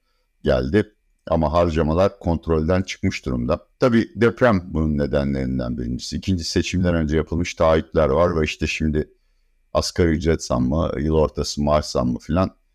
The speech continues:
yeni harcama kalemleri bilinecek. Bu sene bütçe açığını, e, milli gelirin yüzde onun altına indirmenin pek bir imkanı yok. Ama derhal bir orta vadeli ekonomik program yayınlanmalı. Bu credible olmalı, anlaşılabilir olmalı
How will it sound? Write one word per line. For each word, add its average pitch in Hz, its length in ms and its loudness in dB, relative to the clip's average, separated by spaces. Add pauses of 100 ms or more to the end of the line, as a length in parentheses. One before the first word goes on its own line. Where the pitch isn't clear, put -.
(320)
yeni 85 200 2
harcama 80 640 2
kalemleri 62 560 -2
bilinecek. 62 380 -2 (600)
Bu - 60 -18
sene 104 280 4
bütçe 95 260 2
açığını, 85 600 0
e, - 20 -4
milli 85 440 0
gelirin 80 280 2
yüzde 80 280 0
onun 85 220 2
altına 78 360 0
indirmenin 73 460 -2
pek - 300 -2
bir 78 60 -4
imkanı 78 400 0
yok. - 240 0 (520)
Ama 90 300 -2 (480)
derhal 101 380 4
bir 90 100 2
orta 87 420 2
vadeli 85 340 2
ekonomik 90 420 0
program 87 460 2
yayınlanmalı. 62 800 -2
Bu 85 240 -4
credible 92 300 2
olmalı, 62 540 -2 (560)
anlaşılabilir 87 680 0
olmalı 67 460 0